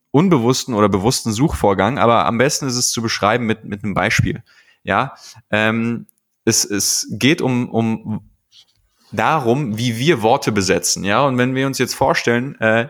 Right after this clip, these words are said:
Tiefe bedeutet bei dir, Simon, was anderes, weil du hast andere Erfahrungen gemacht, andere Dinge gelernt, andere, ja, ein anderes Leben gelebt und entsprechend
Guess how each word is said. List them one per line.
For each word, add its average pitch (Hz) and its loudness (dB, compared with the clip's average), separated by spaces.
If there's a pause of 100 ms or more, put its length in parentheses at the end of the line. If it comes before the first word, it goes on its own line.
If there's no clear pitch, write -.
(120)
Tiefe 214 2 (380)
bedeutet 131 2
bei 107 4
dir, 147 2
Simon, 117 2 (180)
was 127 0
anderes, 135 2
weil 104 4
du 123 4
hast 135 2
andere 139 0
Erfahrungen 156 2
gemacht, 143 0
andere 117 0
Dinge 151 2
gelernt, 127 2
andere, 117 -2 (460)
ja, 131 -2
ein 117 0
anderes 135 2
Leben 170 4
gelebt 113 2
und 131 -6
entsprechend 147 -4